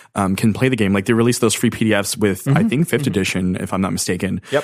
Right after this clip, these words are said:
Speaker 1: And so, uh, a lot of the barriers for entry were cost related back in the day in the eighties. Like, you had to buy the books and you had to kind of understand, um, the flow of the game. You couldn't necessarily do that on your own. Whereas now there are, like, a myriad number of resources that you can just watch tutorials on YouTube and then, like, get some friends together and kind of explain them how to do it,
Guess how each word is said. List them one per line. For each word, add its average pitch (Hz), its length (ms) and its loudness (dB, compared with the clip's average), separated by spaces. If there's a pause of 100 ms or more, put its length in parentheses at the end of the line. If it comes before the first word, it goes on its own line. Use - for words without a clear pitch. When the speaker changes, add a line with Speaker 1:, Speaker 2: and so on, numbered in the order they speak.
(140)
Speaker 1:
And 117 180 0
so, 117 320 2
uh, 107 320 -2
a 123 60 4
lot 135 160 4
of 151 80 2
the 143 40 2
barriers 120 400 2
for - 140 -6
entry 123 300 0
were 101 120 0
cost - 380 -2
related 98 300 0
back 92 240 -4
in 92 40 -2
the 90 80 -2
day 90 40 -2
in 90 80 -2
the 95 80 -4
eighties. 90 260 -4
Like, 98 60 -6
you 98 80 -2
had 90 80 -2
to - 60 -10
buy 90 100 -4
the 90 100 -6
books 117 240 0
and - 60 -8
you 101 60 0
had 90 100 -6
to - 40 -10
kind 95 80 -6
of 92 60 -2
understand, 98 540 -2 (360)
um, 92 360 -2
the 95 220 -2
flow 120 200 2
of 117 80 0
the 117 60 2
game. 127 260 2
You 123 60 2
couldn't 156 140 0
necessarily 143 320 2
do 117 100 2
that 110 200 0
on 107 120 0
your 107 120 2
own. 120 140 2
Whereas 98 240 0
now 113 300 2
there 98 140 0
are, 95 60 -2 (120)
like, 101 240 0
a 107 60 0
myriad 117 400 4
number 104 180 2
of 92 100 -2
resources 95 520 -2
that 95 120 -2
you 98 80 -6
can 101 120 0
just 104 180 -4 (300)
watch 104 260 0
tutorials 165 480 2
on 160 100 0
YouTube 123 400 2
and 98 80 0
then, 101 140 2
like, 95 280 -4
get 104 200 -4
some 156 100 0
friends 202 220 2
together 98 220 2
and 95 100 -2
kind 101 100 -4
of 101 80 0
explain 98 320 0
them 95 140 0
how 95 140 -4
to 95 80 -2
do 95 180 0
it, - 160 -2